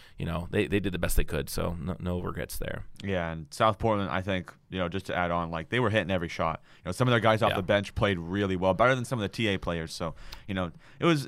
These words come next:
Speaker 2: I, I think going into it, I thought South Portland was gonna win anyways, but it ended up the way I thought it was. And now South Portland gonna play Oxford Hills on this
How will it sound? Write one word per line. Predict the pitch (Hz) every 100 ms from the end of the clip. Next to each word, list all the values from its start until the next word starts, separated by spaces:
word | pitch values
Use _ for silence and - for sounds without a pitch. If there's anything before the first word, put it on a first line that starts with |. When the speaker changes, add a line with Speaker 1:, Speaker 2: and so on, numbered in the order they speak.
| -
Speaker 2:
I, | 135 -
I | 131
think | 139 156 -
going | 123 113
into | 110 117
it, | 101
I | 92
thought | 92 95 -
South | 92
Portland | 107 90
was |
gonna | 90 85
win | 87
anyways, | 78 90 98 101 101 98
but | 87 73
it | 101
ended | 95 90
up | 87
the | 90
way | 87 82
I |
thought | 80 95
it | 92
was. | 90 95 90
And | 85
now | 90 101
South | - 98 -
Portland | 143 139 127
gonna | 107
play | - 110 98
Oxford | 98 107 110 92
Hills | 113 107 104 - - - - -
on |
this | 90